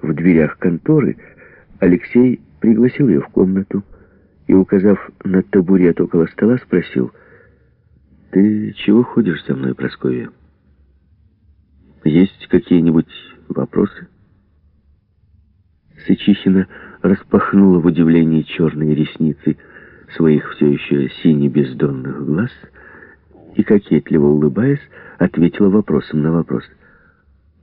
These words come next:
«А ты что, не рад этой встрече?» «Я хочу знать, чего ты хочешь».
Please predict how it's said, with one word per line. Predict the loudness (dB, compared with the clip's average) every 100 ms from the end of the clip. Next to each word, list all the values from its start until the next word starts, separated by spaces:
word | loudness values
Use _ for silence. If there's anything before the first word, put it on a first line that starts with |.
| _
«А | -12 -12 _
ты | 0 0 0
что, | -4 -6 -4 -6 -12 -8
не | -2 0
рад | 0 -2 -10 _ _ _ _ _ _ _ -8
этой | -2 -2
встрече?» | -4 -8 -6 -6 -8 -20 _ _ _ _ _ _ _ _ _ _ _ _ _ _ _ _ _ _ _ _ _ _ _ -2
«Я | 0 0 -2
хочу | -6 -6 -6
знать, | -4 -4 -6
чего | -6 -6 -6 -6
ты | -6 -8
хочешь». | -6 -8 -8 -16 -20